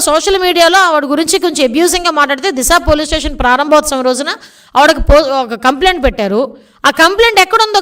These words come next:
కనీసం దాని స్టేటస్ ఏంటో చెప్పమనండి డీసీపీ గారిని. దానికి అతి గతి లేదు. ఈవిడ కూడా దిశ చట్టం అని మాట్లాడింది, తర్వాత దిశ ముసాయిదా అనిద్ది. అంటే వీళ్ళకే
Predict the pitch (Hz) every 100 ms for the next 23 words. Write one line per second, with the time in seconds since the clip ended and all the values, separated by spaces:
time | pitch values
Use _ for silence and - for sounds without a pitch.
0 | 370 370 381 370 - - 370 466 523 453
1 | 415 415 381 359 392 392 370 349 320 339
2 | 370 349 339 370 _ _ _ _ _ _
3 | _ _ _ _ _ - 294 392 440 415
4 | 370 415 381 330 330 254 214 185 - _
5 | - 349 494 494 466 453 403 320 349 339
6 | 311 277 254 233 196 202 190 165 - -
7 | 359 440 311 320 359 269 247 311 330 330
8 | 311 254 220 175 190 - _ _ _ _
9 | - 453 277 339 453 466 466